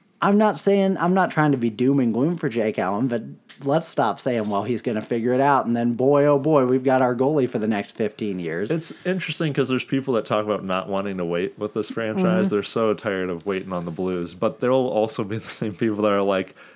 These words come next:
Speaker 2: "We gotta give Jake Allen a chance." I'm like, "Oh my goodness,
Speaker 1: And
Speaker 2: I don't think so
Speaker 1: and then the
Speaker 2: anymore."
Speaker 1: other, the flip side of that coin is if Hugh says everything he's supposed to be, Jake Allen's not the goalie of the future anyway.
Speaker 2: Mm-hmm.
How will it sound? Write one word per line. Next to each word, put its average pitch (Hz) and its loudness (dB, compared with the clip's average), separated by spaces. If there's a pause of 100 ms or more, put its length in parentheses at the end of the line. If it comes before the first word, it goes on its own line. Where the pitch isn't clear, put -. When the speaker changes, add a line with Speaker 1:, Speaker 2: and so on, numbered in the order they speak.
(140)
Speaker 2:
"We 190 -2
gotta 131 4
give 101 0
Jake 101 0
Allen 95 0
a 90 -6
chance." 98 -4
I'm 98 -8
like, 92 -4
"Oh 104 2
my 90 -2
goodness, 98 -2
Speaker 1:
And 160 6
Speaker 2:
I 123 4
don't 92 -2
think 139 -4
so - -4
Speaker 1:
and 240 6
then 302 6
the 294 6
Speaker 2:
anymore." 277 4
Speaker 1:
other, - -2
the 208 2
flip 294 0
side 262 2
of 196 2
that 175 2
coin 185 0
is 185 2
if 202 2
Hugh 254 2
says 254 0
everything 240 2
he's 240 0
supposed 247 -2
to 277 -2
be, 277 0 (300)
Jake 294 2
Allen's 170 4
not 190 2
the 208 -2
goalie 214 4
of 226 2
the 226 0
future 262 0
anyway. 370 -2 (300)
Speaker 2:
Mm-hmm. 101 -4